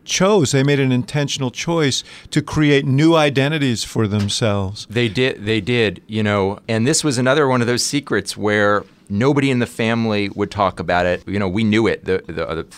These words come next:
Speaker 2: the immediate family knew it, but we weren't supposed to talk about it. I once got a call, uh, when I was a kid from, uh, and I picked up the phone in our apartment, and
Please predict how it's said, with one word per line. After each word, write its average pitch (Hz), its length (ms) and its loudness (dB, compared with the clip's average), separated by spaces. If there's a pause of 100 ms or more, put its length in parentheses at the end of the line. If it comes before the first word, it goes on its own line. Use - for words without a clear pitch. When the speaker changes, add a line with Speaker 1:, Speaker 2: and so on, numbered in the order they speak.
Speaker 2:
the 85 100 -4
immediate 101 400 0
family 92 380 -2
knew 80 220 -2
it, - 140 -4 (440)
but 90 100 -2
we 85 80 -4
weren't 113 240 0
supposed 107 320 -4
to - 60 -12
talk 87 280 -6
about 85 200 -2
it. - 20 0
I 101 80 2
once 113 220 0
got 92 160 0
a - 20 -4
call, 101 560 0 (460)
uh, 85 220 0
when 95 140 -2
I 95 60 0
was 87 100 -2
a 82 60 -8
kid 95 480 -2 (300)
from, 82 280 -8
uh, 80 320 -4
and 78 80 -8
I - 40 -10
picked - 260 -8
up - 80 -8
the - 100 -8
phone 87 460 -4
in 82 180 -10
our 80 140 -4
apartment, 78 480 -8 (200)
and 82 460 -10